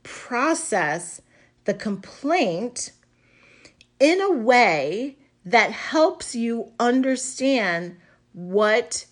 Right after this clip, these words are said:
it's trying to show you. Let me say that again. The problem is you don't process your conflicts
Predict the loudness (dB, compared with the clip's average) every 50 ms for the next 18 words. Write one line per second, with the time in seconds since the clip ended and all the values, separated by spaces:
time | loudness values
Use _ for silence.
0 | _ _ _ -4 -4 -4 -6 -10 -10 -10 -8 -4 -2 0 0 0 0 -2 -6 -8
1 | -10 -12 -10 -10 -8 -6 -6 -6 -2 0 0 2 2 0 -2 -4 -8 -12 -14 -16
2 | -16 -18 _ _ _ _ _ _ _ _ _ _ _ _ _ _ _ _ _ _
3 | _ _ _ _ _ _ _ _ _ _ _ _ _ _ _ _ _ _ _ _
4 | _ _ _ _ _ _ _ _ _ _ _ _ _ _ -10 -8 -8 -6 -4 -4
5 | -2 0 0 2 2 0 0 0 -2 -2 -2 -4 -6 -8 -14 -18 -20 _ _ _
6 | -20 -20 _ _ _ _ -10 -10 -10 -12 -10 -4 -2 0 0 0 0 2 2 2
7 | 2 2 0 -2 -2 -2 -4 -6 -10 -16 -18 -12 -10 -6 -2 -2 -2 -2 0 0
8 | 0 0 0 0 -2 -4 -4 -6 -6 -12 -16 -10 -4 -2 0 0 0 -2 -2 -2
9 | -2 -2 -2 -2 -6 -12 -16 -18